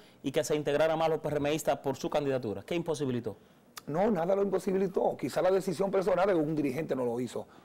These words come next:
Speaker 2: Pero el partido como partido, déjeme decirle algo.
Speaker 1: Pero yo escuché un audio que usted decía que querían que, lo, que le dieran todo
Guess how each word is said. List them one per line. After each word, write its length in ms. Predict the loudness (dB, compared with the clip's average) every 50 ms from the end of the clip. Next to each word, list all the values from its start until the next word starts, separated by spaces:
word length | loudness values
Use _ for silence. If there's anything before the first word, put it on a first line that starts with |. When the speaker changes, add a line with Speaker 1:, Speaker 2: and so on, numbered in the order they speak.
| -20 -20 -4
Speaker 2:
Pero 160 | 0 2 2 2
el 80 | 2
partido 460 | 2 0 0 0 2 2 2 4 4
como 220 | 4 4 2 2 2
partido, 500 | 0 0 0 -2 -2 -2 0 0 2 4
déjeme 220 | 4 4 4 2
decirle 240 | 0 0 2 2 2
algo. 160 | 4 4 4
Speaker 1:
Pero 80 | 4 4
yo 80 | 2
escuché 200 | 2 0 -2 0
un 80 | 2 2
audio 200 | 2 4 4 2
que 40 | 2
usted 140 | 2 4 4
decía 380 | 2 2 2 2 2 2 2
que 140 | 2 0 -2
querían 360 | 0 0 0 2 2 2 0
que, 160 | 0 0 0
lo, 300 | 2 0 0 -2 -4 -4
que 140 | -4 -2 0
le 100 | 2 4
dieran 260 | 4 4 4 2 4
todo 380 | 6 6 6 6 4 2 -2 -6